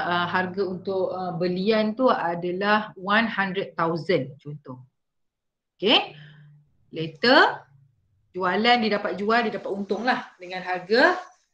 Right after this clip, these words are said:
one hundred fifty thousand. Jadi perbezaan dia kat situ adalah fifty thousand, lima puluh ribu. Ha, jadi sama ada klien bayar kepada broker ataupun broker bayar kepada klien,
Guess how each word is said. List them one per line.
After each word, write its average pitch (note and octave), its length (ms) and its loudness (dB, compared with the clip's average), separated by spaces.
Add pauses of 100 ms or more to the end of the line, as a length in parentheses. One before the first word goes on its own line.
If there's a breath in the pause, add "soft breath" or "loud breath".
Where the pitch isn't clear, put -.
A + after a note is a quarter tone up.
(340)
one A3+ 160 0
hundred G3+ 400 -2
fifty D4+ 800 0
thousand. E3+ 560 2 (800)
Jadi E4 160 4
perbezaan C4 560 6
dia C#4+ 160 -2
kat B3+ 160 -4
situ C4 160 -2
adalah C4+ 240 4 (1120)
fifty A#3+ 320 -4
thousand, E3+ 400 -6
lima F#3 240 -8
puluh G3 240 -6
ribu. E3 320 -12 (1300)
Ha, C#3+ 100 -20 (540 soft breath)
jadi G3 380 -2 (180 soft breath)
sama G#3+ 320 2
ada A3+ 140 0
klien C#4 420 4
bayar F#3+ 560 2
kepada G3+ 240 -6
broker G#3+ 400 -8
ataupun A#3 240 -2
broker G#3+ 320 0
bayar A3 340 4
kepada G3 220 -6
klien, G#3 480 0